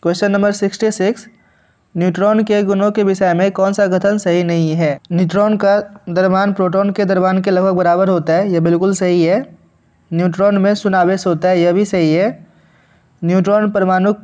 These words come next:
नाभिक के अंदर अवस्थित होता है, यह भी सही है।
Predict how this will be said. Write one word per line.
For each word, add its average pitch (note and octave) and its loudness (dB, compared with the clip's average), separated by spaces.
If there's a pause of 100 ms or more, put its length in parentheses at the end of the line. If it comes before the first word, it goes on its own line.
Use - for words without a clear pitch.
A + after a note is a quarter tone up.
(1120)
नाभिक F#3 0
के G3 0
अंदर F#3+ 2
अवस्थित F3+ 0
होता E3 0
है, F3 2
यह F3+ 2
भी G#3 2
सही E3+ 0
है। F#3 -2